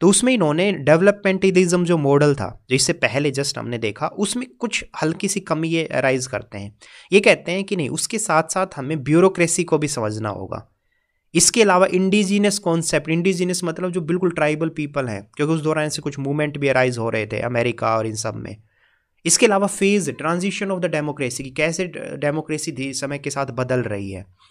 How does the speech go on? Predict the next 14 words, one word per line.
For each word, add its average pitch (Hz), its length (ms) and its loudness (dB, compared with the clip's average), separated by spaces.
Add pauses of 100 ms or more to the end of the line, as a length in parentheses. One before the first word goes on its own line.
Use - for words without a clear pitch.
(340)
इन 214 160 8
सब 220 180 4
चीज़ों 156 360 -4
को 143 160 -2
भी, 120 100 -8
कुछ 170 220 -8
प्राइवेटाइजेशन, 165 920 -2
न्यू 160 340 2
लिबरलिज्म 165 560 0
कॉन्सेप्ट 147 520 -6
इमर्ज 139 320 -4
हो 120 180 -4
रहा 113 160 -2
था 110 380 -12